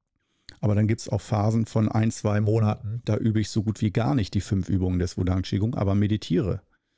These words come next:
Und es gibt auch Phasen, wie jetzt zum Beispiel in diesem Moment,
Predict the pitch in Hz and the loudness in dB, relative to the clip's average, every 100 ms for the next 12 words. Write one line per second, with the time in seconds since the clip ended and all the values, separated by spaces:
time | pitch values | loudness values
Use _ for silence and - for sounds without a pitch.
0 | _ _ _ _ _ _ _ _ - 120 | _ _ _ _ _ _ _ _ 0 0
1 | - 110 - 135 - 101 - - 170 214 | 2 -2 -2 -2 -2 -2 -2 -4 0 0
2 | 107 120 214 _ 110 98 196 - - 185 | 2 0 -2 _ -2 0 -2 -4 -4 -2
3 | 170 196 - 101 98 139 165 147 143 160 | 0 -2 -2 0 0 0 0 0 0 2
4 | 92 85 - | 0 -2 -8